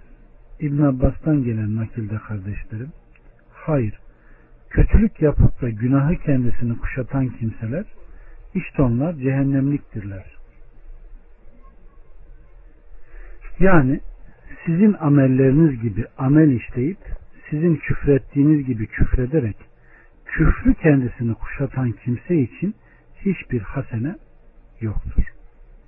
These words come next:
Bir rivayette İbn Abbas bunun şirk olduğunu söylemiştir. Yine gelen rivayette kötülüğün büyük günah olduğu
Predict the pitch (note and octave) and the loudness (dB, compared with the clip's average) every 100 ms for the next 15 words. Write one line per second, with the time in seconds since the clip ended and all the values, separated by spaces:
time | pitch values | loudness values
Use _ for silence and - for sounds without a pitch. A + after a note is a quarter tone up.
0 | _ - - - - - G#3+ D#3 C3 B2+ | _ -20 -20 -20 -20 0 4 6 4 4
1 | A#2+ A#2+ - G3 - - _ _ - _ | 0 -4 -6 -6 -6 -14 _ _ -20 _
2 | _ - D#3+ D#3 C#3 A#2 A#2+ - - D#3 | _ -4 2 4 4 2 -2 2 4 4
3 | A3 - - E3+ D3 A#2+ A2 G2+ G#2 F#2+ | 2 -4 -4 -2 -2 -2 -4 -4 -6 -8
4 | G#2 G2 F2+ F2+ - - - - - - | -12 -12 -12 -14 -16 -20 -20 -20 -20 -20
5 | - _ _ _ _ _ - _ _ - | -20 _ _ _ _ _ -20 _ _ -20
6 | - - _ _ - - _ - _ - | -20 -20 _ _ -20 -20 _ -20 _ -20
7 | _ A3+ F#3+ F#3+ - - - - - - | _ 4 6 4 -2 -20 -20 -20 -20 -20
8 | _ - - - - _ F3 D#3 D#3+ D#3+ | _ -20 -20 -20 -20 _ -12 2 6 6
9 | D#3 G#2+ - B2+ A#2+ A#2+ A2+ A2+ - E3 | 6 2 -6 -6 -4 -2 -2 -4 -6 -8
10 | G3 - - _ - - _ - - E3 | -8 -10 -20 _ -20 -20 _ -4 2 4
11 | F#3 D#3+ F3 A#3 E3+ B2 C#3 F3+ E3 - | 6 6 6 2 -2 -2 4 4 4 0
12 | C3 B2 G2 A2 G2+ A2 E3+ | -2 -2 -2 -4 -4 -6 -6